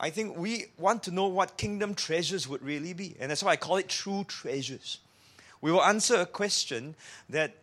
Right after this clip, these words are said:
you know, this phrase, "treasures in heaven." I think we're gonna scratch our head. What is treasures in heaven? I think it's very important to know, because if you don't know what treasures in heaven are, then you don't know how to lay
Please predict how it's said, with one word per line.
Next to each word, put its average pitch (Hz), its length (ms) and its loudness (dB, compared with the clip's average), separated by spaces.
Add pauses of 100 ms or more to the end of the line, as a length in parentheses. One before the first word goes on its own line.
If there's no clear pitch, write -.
(240)
you 170 60 0
know, 202 80 2
this 214 200 4
phrase, 196 360 2
"treasures 226 720 0
in 165 220 -6
heaven." 156 500 -10 (720)
I - 60 -20
think 247 140 -4
we're 165 140 0
gonna 196 180 -6
scratch 226 280 -4
our 151 100 0
head. 196 180 -6
What 175 200 -6
is 156 200 -2
treasures 165 480 -6
in 143 80 -10
heaven? 160 320 -12 (500)
I - 60 -8
think 226 120 -4
it's 175 100 -6
very 196 240 2
important 185 480 -2
to 151 80 -6
know, 226 280 -2
because 156 280 -4
if 139 100 -6
you 160 80 -4
don't 196 360 4
know 254 200 4
what 233 260 2
treasures 185 440 -2
in 151 100 -8
heaven 156 420 -4 (360)
are, 151 560 2 (480)
then 202 280 0
you 208 140 0
don't 196 240 2
know 247 80 2
how 233 260 0
to 170 520 -2 (120)
lay 233 280 -2